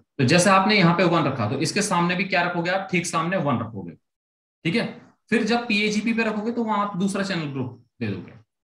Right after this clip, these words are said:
on के बीच में रखोगे, तो वहां दूसरा channel group दे दोगे। ठीक है, तो यहाँ पर एलएसीपी दोनों switch zero और switch one के बीच में मैंने channel group का नाम रख दिया वन, और mode क्या रख दिया?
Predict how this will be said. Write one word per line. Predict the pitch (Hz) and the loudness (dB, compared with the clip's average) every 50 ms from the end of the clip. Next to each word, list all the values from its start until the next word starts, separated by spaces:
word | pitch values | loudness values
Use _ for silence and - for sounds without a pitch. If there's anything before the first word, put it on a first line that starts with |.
| _ _ _ _ _ _ - | _ _ _ _ _ _ -2
on | 156 180 196 202 | 0 2 2 4
के | 214 220 | 2 2
बीच | 202 220 208 208 233 | 0 0 0 0 -2
में | 214 | -4
रखोगे, | 202 190 196 196 220 | -4 -2 -4 -4 -4
तो | 220 | -2
वहां | 214 208 190 170 | -2 -2 0 0
दूसरा | 175 170 170 175 | 0 -2 -2 -4
channel | 170 - 160 147 139 | -4 -2 -2 -2 -2
group | 123 120 117 101 | -2 -2 -4 -4
दे | 101 101 | -4 -6
दोगे। | 95 95 87 87 - - _ _ _ _ _ _ _ _ _ _ _ - | -6 -8 -10 -14 -18 -20 _ _ _ _ _ _ _ _ _ _ _ -6
ठीक | 180 196 | -4 -2
है, | 247 180 - - - - - _ _ _ - | -2 -2 -4 -6 -12 -18 -20 _ _ _ -4
तो | 156 | -2
यहाँ | 156 175 180 190 | 0 2 2 2
पर | 240 226 214 - | 0 0 0 0
एलएसीपी | 160 165 175 190 190 190 196 190 208 214 175 151 | 0 0 0 0 -2 -4 -4 -4 -4 -4 -4 -2
दोनों | 156 170 180 190 | 0 0 0 0
switch | 190 - - 190 165 | -2 -2 -2 -2 -2
zero | 139 165 175 180 196 | 0 -2 0 0 0
और | 190 | -2
switch | 190 190 - 160 - - | -2 -4 -6 -8 -6 -4
one | 160 160 160 | -4 -4 -4
के | 165 | -4
बीच | 160 151 156 151 160 | -4 -6 -6 -6 -4
में | 160 156 | -4 -2
मैंने | 156 151 151 156 | -2 0 -2 -2
channel | - 156 139 143 143 | 0 0 0 2 2
group | 139 143 139 139 - | 2 0 0 -2 -2
का | 147 143 | -2 0
नाम | 139 135 127 123 | 0 0 -2 -4
रख | 120 | -6
दिया | 123 - 170 175 | -6 -4 -4 -4
वन, | 147 123 120 107 - - - _ _ _ _ _ _ _ _ _ _ _ - - - - - - - - | -2 -2 -4 -4 -6 -8 -12 _ _ _ _ _ _ _ _ _ _ _ -16 -14 -14 -12 -14 -14 -8 -4
और | - 139 135 | 0 2 2
mode | 135 143 151 160 170 165 165 | 4 4 4 4 4 2 2
क्या | 180 180 | 2 0
रख | 170 165 156 | 0 0 0
दिया? | 143 160 180 214 | 0 0 0 0